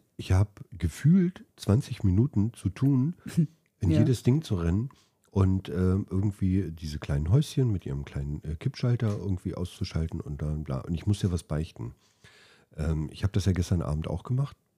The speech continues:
Speaker 2: Mhm.
Speaker 1: und dann bin ich heute Morgen aufgestanden.
Speaker 2: Und es hat immer noch gebrannt.
Speaker 1: Äh, ich hab drei klei-, also
Speaker 2: Toll.
Speaker 1: die kleinen Häus-,
Speaker 2: Deswegen
Speaker 1: die
Speaker 2: gehen
Speaker 1: drei,
Speaker 2: auch immer so
Speaker 1: äh,
Speaker 2: schnell
Speaker 1: das
Speaker 2: die
Speaker 1: ist nur
Speaker 2: Batterien
Speaker 1: heute
Speaker 2: leer.
Speaker 1: passiert. Nur heute ist das passiert.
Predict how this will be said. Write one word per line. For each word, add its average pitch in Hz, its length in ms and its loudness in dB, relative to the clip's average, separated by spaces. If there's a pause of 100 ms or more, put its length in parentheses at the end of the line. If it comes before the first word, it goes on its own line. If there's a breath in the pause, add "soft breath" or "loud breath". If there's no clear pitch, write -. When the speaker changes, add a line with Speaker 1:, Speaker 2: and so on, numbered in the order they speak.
(160)
Speaker 2:
Mhm. 160 320 0 (180 loud breath)
Speaker 1:
und 82 180 -4
dann 76 120 -2
bin 82 80 0
ich 80 100 0
heute 82 160 2
Morgen 76 340 0
aufgestanden. 117 680 -2
Speaker 2:
Und 160 100 2
es 160 140 -12
hat 160 100 -8
immer 147 180 -4
noch 135 140 -6
gebrannt. 135 480 -8 (1900)
Speaker 1:
Äh, 90 200 -4
ich - 160 -8
hab 95 80 2 (360)
drei 113 340 0 (240)
klei-, 98 180 -2
also - 160 0
Speaker 2:
Toll. 349 140 6
Speaker 1:
die 104 160 2
kleinen 135 540 2
Häus-, 117 180 6
Speaker 2:
Deswegen 202 260 6
Speaker 1:
die 202 80 8
Speaker 2:
gehen 196 140 6
Speaker 1:
drei, 190 140 8
Speaker 2:
auch 180 180 2
immer 180 380 2
so 165 120 -2 (120)
Speaker 1:
äh, 170 60 0
Speaker 2:
schnell 180 220 2
Speaker 1:
das 160 60 4
Speaker 2:
die 165 80 2
Speaker 1:
ist - 160 2
nur 113 80 8
Speaker 2:
Batterien 190 180 10
Speaker 1:
heute 196 200 8
Speaker 2:
leer. - 160 0
Speaker 1:
passiert. - 420 -2 (160)
Nur 107 280 6
heute 101 260 2
ist - 120 -8
das - 140 -4
passiert. 73 340 -8